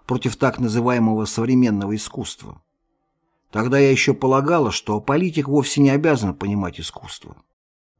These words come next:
Но та страстность, с какой Гитлер убежден в исключительной справедливости своих воззрений, и пыл, с каким он пытался воздействовать на слушателей, заставили меня почувствовать опасность.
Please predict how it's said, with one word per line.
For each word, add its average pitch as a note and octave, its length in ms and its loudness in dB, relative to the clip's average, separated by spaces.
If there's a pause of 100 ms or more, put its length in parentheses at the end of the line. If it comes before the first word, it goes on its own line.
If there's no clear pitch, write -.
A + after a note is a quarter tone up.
(100)
Но A#2 320 2
та D3 220 2
страстность, C#3 760 -2
с - 40 -14
какой B2 360 0
Гитлер C3+ 360 0
убежден B2 680 2
в G#2 80 -4
исключительной C3 600 0
справедливости B2+ 840 0
своих A#2 480 -2
воззрений, A#2 680 0 (420)
и C#3+ 140 8
пыл, F3+ 260 4
с - 80 -6
каким C3+ 340 2
он A2+ 80 2
пытался A#2 540 -2
воздействовать A2 680 -2
на B2 100 0
слушателей, - 720 -10 (380)
заставили D#3 580 2
меня B2 300 4
почувствовать B2 720 -2
опасность. A#2 800 -4